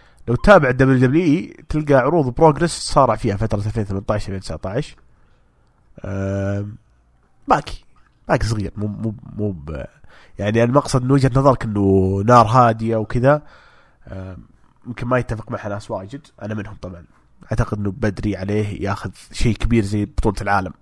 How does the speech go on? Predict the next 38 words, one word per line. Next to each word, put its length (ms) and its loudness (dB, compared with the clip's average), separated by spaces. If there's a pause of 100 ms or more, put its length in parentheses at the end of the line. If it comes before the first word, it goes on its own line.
(160)
مرة 300 -8
أصلا 420 -2
وزنه 360 4
ما 160 2
يساعد، 340 -2 (100)
خلينا 160 -8
نكون 160 -2
واقعيين 340 -8
شوي. 240 -10 (1040)
لكن 400 -2
إذا 140 2
قصدك 300 4
عداوات 380 8
أكبر، 240 4
فما 220 6
في 120 4
أكبر 180 2
من 80 0
عداوة 340 2
مع 100 -6 (100)
بانك. 340 -10 (460)
فهو 680 0 (280)
أعتقد 480 4
مية 80 2
بالمية 180 0
إنه 120 2
راضي 340 0 (200)
عن، 220 -12
عن 140 -6
دوره 200 -2
حاليا. 380 -10
يا 80 -4
رجال 280 2
هو 100 6
موجود 400 0
في 120 -14
كل 140 4
الإعلانات، 540 0